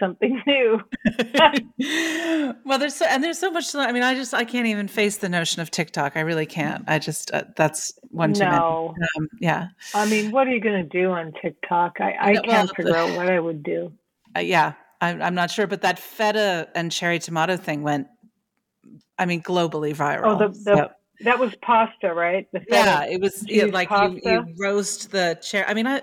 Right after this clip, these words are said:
Speaker 2: I've been roasting cherry tomatoes for pasta for, like, m-, a millennium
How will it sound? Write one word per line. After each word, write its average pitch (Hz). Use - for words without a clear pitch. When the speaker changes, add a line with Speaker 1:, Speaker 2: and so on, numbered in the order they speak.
Speaker 2:
I've 233
been 254
roasting 190
cherry 190
tomatoes 185
for 170
pasta 170
for, -
like, 151
m-, 160
a -
millennium 160